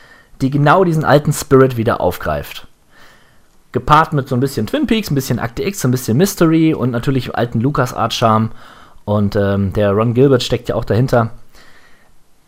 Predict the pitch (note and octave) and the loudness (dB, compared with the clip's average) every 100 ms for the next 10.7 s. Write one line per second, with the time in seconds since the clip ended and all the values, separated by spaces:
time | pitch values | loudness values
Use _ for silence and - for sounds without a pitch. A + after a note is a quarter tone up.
0 | _ _ - - - D#3+ - C#3 C3 C3 | _ _ -12 -8 -4 -4 -2 -2 2 2
1 | B2+ B2+ G#2+ A2 - C3+ D#3+ C3+ C#3 B2+ | 2 2 -2 -2 0 2 2 2 0 -2
2 | D3 A#2+ E2 D2 C#2+ - - - - A#2+ | -4 -4 -8 -8 -8 -10 -18 -20 -4 0
3 | - - - - F#3+ G#3+ F3+ G3 G3 C3+ | 0 0 -8 -2 0 2 2 0 0 4
4 | G#3 F3+ D3 D3+ D3+ C3+ - A3 G#3+ B2+ | 6 6 2 0 0 -2 -2 0 0 0
5 | A#2 D#3 F3 D#3 D3+ D#3 D3+ - - - | -2 -2 -2 0 0 -4 -8 -20 -20 -20
6 | - - - - - G#2 E3 A2 F2 E2 | -20 -20 -20 -12 -8 -2 0 2 0 0
7 | - - - - F2 A#2+ A#2+ - - - | -6 -12 -12 -8 -4 -2 -2 -6 -14 -20
8 | - - - - - - - - _ - | -20 -20 -20 -20 -20 -20 -20 -20 _ -4
9 | B2+ - E3+ G3 D#3+ - - - _ _ | -4 0 0 -2 -6 -16 -20 -20 _ _
10 | _ - - D#3 B2 D#2+ - | _ -20 -10 -4 -2 -2 -6